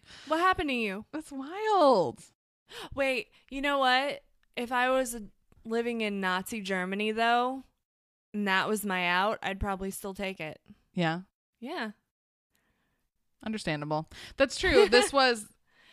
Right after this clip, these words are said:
Speaker 2: that was the nineteen forties. So she was like, "I can go to the United States? Sounds good." <laughs>
Speaker 1: Sounds great. My kids will be <laughs> not having to be either baby Nazis or
Speaker 2: <laughs>
Speaker 1: exterminated by Nazis.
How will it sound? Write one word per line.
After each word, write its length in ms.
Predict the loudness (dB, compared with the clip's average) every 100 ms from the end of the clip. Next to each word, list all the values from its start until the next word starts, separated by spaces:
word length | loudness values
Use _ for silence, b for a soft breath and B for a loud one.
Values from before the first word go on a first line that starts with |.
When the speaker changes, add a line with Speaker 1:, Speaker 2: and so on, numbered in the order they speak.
| b
Speaker 2:
that 120 | 0
was 120 | 0 0
the 60 |
nineteen 480 | 0 0 -2 -4 -4
forties. 420 | -4 -4 -2 -4
So 80 | -6
she 160 | -8 -8
was 120 | -4
like, 260 | -6 -6 _ -4
"I 100 | -2
can 100 | 2
go 60 | 2
to 40 |
the 40 |
United 300 | 2 4 2
States? 420 | 2 2 2 -6 -16
Sounds 340 | 4 8 8 6
good." 280 | 2 2 -2 -6
<laughs> 100 | -8
Speaker 1:
Sounds 520 | -4 -2 -2 -6 -12 -12
great. 360 | -8 -8 -8 -10
My 280 | -4 -4
kids 300 | -2 -4 -4 -6
will 120 | -8
be 540 | -4 -2 0 0 -4 -14
<laughs> 60 |
not 340 | -10 -4 -2 -2
having 300 | -4 -6 -10
to 60 | -8
be 360 | -8 -8 -10 -12
either 640 | -10 -6 -4 -4 -6 -8 -14 _ _ b b b b b -6 -4
baby 240 | -4 -4
Nazis 560 | -6 -6 -8 -8 -6 -2
or 520 | -2 -2 -4 -8 -14
Speaker 2:
<laughs> 60 | -10
Speaker 1:
exterminated 720 | -8 -6 -6 -4 -4 -6 -6
by 140 | -8 -8
Nazis. 680 | -10 -10 -12 -14 -14 -16